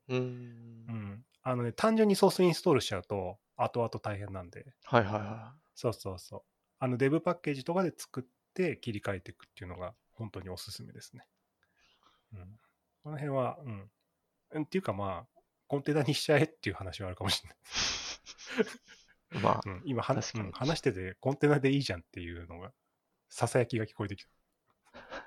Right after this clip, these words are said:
Speaker 2: 自分から。
Speaker 1: <laughs> 自分から。
Speaker 2: 自分から。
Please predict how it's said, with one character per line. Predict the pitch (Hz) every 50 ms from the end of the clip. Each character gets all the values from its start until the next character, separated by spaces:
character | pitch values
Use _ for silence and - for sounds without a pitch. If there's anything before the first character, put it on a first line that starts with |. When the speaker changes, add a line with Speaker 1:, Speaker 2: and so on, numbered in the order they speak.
| - - - - - - - _ _ _ _ _ -
Speaker 2:
自 | - 117 120 120
分 | 107 113 107
か | - 107 104
ら。 | 120 127 131 - - - - _ _ _ _ _ - -
Speaker 1:
<laughs> | - - - - - -
自 | 131 - - 123
分 | 104 120 113
か | - - 90
ら。 | - - - - - _ _ _ _ - _ _ _ _ _
Speaker 2:
自 | 131 110 120
分 | 110 110 107
か | 104 - 101
ら。 | 95 95 98